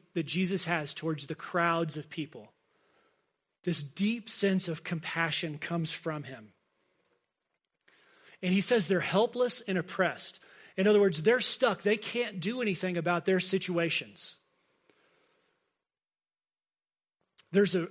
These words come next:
a wonderful spiritual metaphor in that for us, in the idea of grace, and that there's nothing that we can deserve to be in the presence of Christ. There's no way that we can be good enough, but Jesus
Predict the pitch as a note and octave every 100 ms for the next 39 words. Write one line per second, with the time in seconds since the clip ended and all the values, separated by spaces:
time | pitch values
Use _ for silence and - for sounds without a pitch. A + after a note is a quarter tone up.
0 | - D#3+ C#4+ D3+ G3 A#3+ A3+ A3 F#3+ -
1 | G#3 G3+ G3 F3+ F3 G3 F#3 - E3+ E3+
2 | E3 E3+ E3 - D#3+ D#3 D3 A#2+ - -
3 | - _ _ _ _ _ _ _ _ _
4 | _ _ G3+ F#3 G3 F3+ F3+ E3 C#3 D#3+
5 | D3 C3+ E3+ E3 F3 D#3 F3+ G3+ G#3+ G#3+
6 | G#3 G3 G3 F3+ C#3 - E3+ E3 E3 E3
7 | D#3+ C#3+ - D3 D3 C#3+ B2+ - A#2+ A2
8 | - - _ - D3 F3 G3+ G#3 G3+ G3+
9 | F3+ F#3 D#3+ D3+ F3+ E3 C3+ E3+ D#3 D3+
10 | C3 B2 - _ - - - - E3 C3+
11 | F#3+ F3 F3+